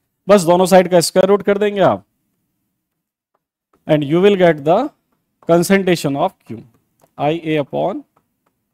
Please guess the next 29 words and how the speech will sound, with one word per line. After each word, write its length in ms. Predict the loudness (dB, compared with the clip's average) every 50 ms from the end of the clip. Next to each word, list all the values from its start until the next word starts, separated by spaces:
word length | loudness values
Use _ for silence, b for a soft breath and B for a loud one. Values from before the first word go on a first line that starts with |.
| _ _ _ _ _ _ _ _ _ _ _ _ _ _ _ _ _ _ _ _ _ _ _ -2
के 100 | 0 2
वन 160 | 2 2 2
upon 280 | 2 0 0 -2 -2 -2 -4
के 160 | -4 -4 -4
टू, 320 | -6 -6 -8 -10 -10 -10 -4 -2
और 160 | 0 2 2
ये 120 | 2 2
सब 200 | 2 2 2 2
स्क्वायर 280 | 0 0 0 0 0 2
रूट 120 | 0 -2
में 100 | -4 -8
आ 40 | -10
जाएगा। 360 | -10 -10 -12 -12 -14 -16 -18 -18
So 180 | -6 -4 -4 0
this 220 | 2 2 2 2
is 140 | 2 2 4
the 120 | 4 4 4 2
steady 340 | 0 -2 -2 0 2 0 0
state 280 | 0 0 -2 -2 0 -2
concentration 640 | -2 -2 -2 -2 -4 -2 -4 -6 -6 -6 -6 -4 -4
of 120 | -4 -4 -6 -8 _ _ _ _ -12
Q। 100 | -12 -12 -12 _ _ _ _ _ _ _ _
अब 120 | -14 -10 -8
देख 140 | -6 -4
लेंगे 180 | -4 -4 -6 -4
कौन 160 | -4 -4 -4 -2
सा 100 | -2 -4
ऑप्शन 280 | -4 -4 -6 -6 -4
है। 100 | -4 -6